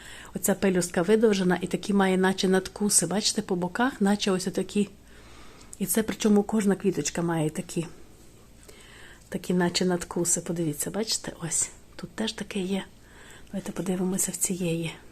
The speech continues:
В цієї з одного боку тільки є. Ось, бачите, ось цей такий надкус, наче.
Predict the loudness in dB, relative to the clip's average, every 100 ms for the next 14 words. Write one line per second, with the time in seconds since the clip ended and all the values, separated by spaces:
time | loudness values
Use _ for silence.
0 | -16 -8 -2 0 2 2 4 4 4 2
1 | 2 2 0 -2 -4 -4 -4 -2 -2 -6
2 | -20 -20 -20 -10 -6 -6 -6 -6 -6 -4
3 | -4 -4 -4 -4 -2 -2 -2 -6 -8 -6
4 | -6 -4 -4 -4